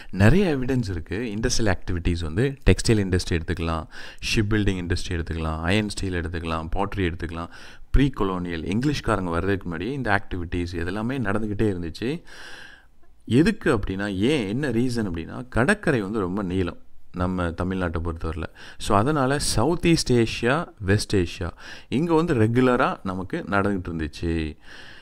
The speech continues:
அஹ், குறிப்பா வந்து கொலோனியல் பாலிசிஸ் என்ன பண்ணுச்சு அப்படின்னா, அவங்க இங்கிலீஷ்காரங்க வந்த பிறகு ஹேண்ட்லூம் இண்டஸ்ட்ரீஸ், கையால வந்து துணி செய்றாங்க இல்லையா,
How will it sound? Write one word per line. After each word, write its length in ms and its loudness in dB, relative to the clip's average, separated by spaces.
அஹ், 340 2
குறிப்பா 360 4
வந்து 380 0
கொலோனியல் 500 4
பாலிசிஸ் 440 2
என்ன 200 0
பண்ணுச்சு 220 -4
அப்படின்னா, 360 -4
அவங்க 300 2
இங்கிலீஷ்காரங்க 640 -2
வந்த 280 0
பிறகு 460 -2
ஹேண்ட்லூம் 440 4
இண்டஸ்ட்ரீஸ், 580 -6
கையால 440 4
வந்து 200 -4
துணி 180 -4
செய்றாங்க 260 -4
இல்லையா, 320 -4